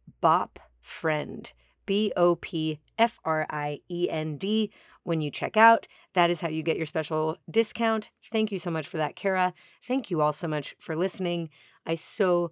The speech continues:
hope you are enjoying what the podcast brings to you. If you are,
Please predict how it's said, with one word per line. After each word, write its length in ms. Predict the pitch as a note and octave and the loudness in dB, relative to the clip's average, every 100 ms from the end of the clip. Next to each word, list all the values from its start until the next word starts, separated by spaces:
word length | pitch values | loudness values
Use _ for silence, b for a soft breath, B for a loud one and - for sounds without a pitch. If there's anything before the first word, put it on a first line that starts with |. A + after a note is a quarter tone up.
| _ _ | _ _
hope 300 | F#3 E3+ - | 2 2 0
you 180 | E3+ E3 | -4 -2
are 80 | D#3 | 0
enjoying 560 | D3+ D3+ E3+ E3+ E3+ E3+ | -2 0 0 2 -2 -2
what 140 | D#3+ | -6
the 60 | - | -8
podcast 640 | - D#3 C#3+ C#3+ C#3 - | 0 2 2 -2 -4 -4
brings 320 | - G3 G3 | -2 0 0
to 140 | - F#3 | -2 0
you. 320 | F#3 F3+ F3+ B B B - | 4 4 2 B B B -8
If 140 | E3 | -6
you 120 | F3 - | -4 4
are, 380 | E3+ E3+ E3+ | 6 6 4